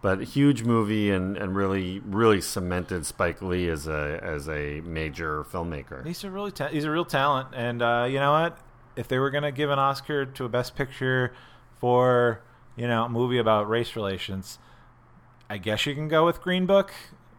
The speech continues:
Speaker 2: Uh,
Speaker 1: <laughs>
Speaker 2: that's kinda bullshit.
Speaker 1: Yeah.
Speaker 2: Uh, Black Klansman was a far better movie.
Speaker 1: Yeah,
Speaker 2: <laughs>
Speaker 1: Black
Speaker 2: I,
Speaker 1: Kla-, yeah.
Speaker 2: people might say
Speaker 1: Totally
Speaker 2: they don't
Speaker 1: agree.
Speaker 2: like Blank-, Black Klansman. I think it's really good. I think it's really
Speaker 1: I, I
Speaker 2: enjoyable.
Speaker 1: love the film. I
Speaker 2: I,
Speaker 1: thought he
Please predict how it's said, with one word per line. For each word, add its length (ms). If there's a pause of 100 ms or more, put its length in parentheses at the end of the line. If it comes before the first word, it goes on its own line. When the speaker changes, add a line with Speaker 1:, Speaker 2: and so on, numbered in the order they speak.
Speaker 2:
Uh, 280
Speaker 1:
<laughs> 40
Speaker 2:
that's 220
kinda 180
bullshit. 580 (180)
Speaker 1:
Yeah. 300
Speaker 2:
Uh, 440 (840)
Black 240
Klansman 360
was 160
a 40
far 320
better 200
movie. 340
Speaker 1:
Yeah, 220
Speaker 2:
<laughs> 60
Speaker 1:
Black 320
Speaker 2:
I, 60
Speaker 1:
Kla-, 140
yeah. 160 (400)
Speaker 2:
people 220
might 220
say 100
Speaker 1:
Totally 160
Speaker 2:
they 40
don't 160
Speaker 1:
agree. 80
Speaker 2:
like 160
Blank-, 520 (100)
Black 240
Klansman. 380
I 200
think 120
it's 80
really 240
good. 280 (120)
I 40
think 120
it's 80
really 120
Speaker 1:
I, 40
I 40
Speaker 2:
enjoyable. 460
Speaker 1:
love 180
the 80
film. 320
I 80
Speaker 2:
I, 40
Speaker 1:
thought 200
he 120